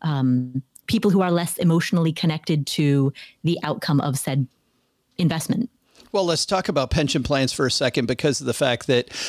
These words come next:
Speaker 2: uh, there was that feature they talked about at the end of that piece, two thousand nineteen, where they added annuities, the ability to get an annuity inside a four oh one K. What do you think about that move?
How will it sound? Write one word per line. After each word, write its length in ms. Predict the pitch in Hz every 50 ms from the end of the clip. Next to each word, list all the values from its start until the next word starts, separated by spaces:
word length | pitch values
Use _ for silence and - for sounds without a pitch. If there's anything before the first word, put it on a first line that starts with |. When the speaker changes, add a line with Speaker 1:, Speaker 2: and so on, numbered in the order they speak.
| - - - - - - -
Speaker 2:
uh, 280 | - 127 127 117 120 -
there 200 | 127 139 147 147
was 180 | 143 139 - -
that 220 | 143 131 123 -
feature 340 | - 151 143 147 - 170 147
they 160 | 127 131 123
talked 300 | - - 156 131 - -
about 160 | 131 139 131
at 80 | 120 -
the 160 | - 135 127
end 100 | 135 147
of 80 | 147 120
that 220 | 120 117 107 -
piece, 260 | - 139 120 117 -
two 160 | - - 147 127
thousand 340 | - 147 127 127 - 143
nineteen, 440 | 127 123 120 - - - 143 131 127
where 140 | 123 120 117
they 180 | 120 117 117 -
added 420 | - 139 131 131 131 123 117 110 - -
annuities, 800 | 135 120 127 139 160 196 196 123 120 107 110 117 - - -
the 140 | - 135 127
ability 440 | 120 - 139 131 131 135 127 127 117
to 160 | - - 139
get 220 | 117 131 135 -
an 40 | 135 123
annuity 420 | 120 117 131 165 185 165 131 123
inside 260 | 117 - - 143 120
a 60 | 113
four 180 | - - 143 120
oh 40 | 117
one 120 | 113 113 -
K. 200 | - 135 110 107
What 100 | 123 139
do 60 | 147
you 60 | 123
think 180 | - 151 127 -
about 240 | 127 127 110 -
that 180 | 127 127 - -
move? 240 | 113 104 98 -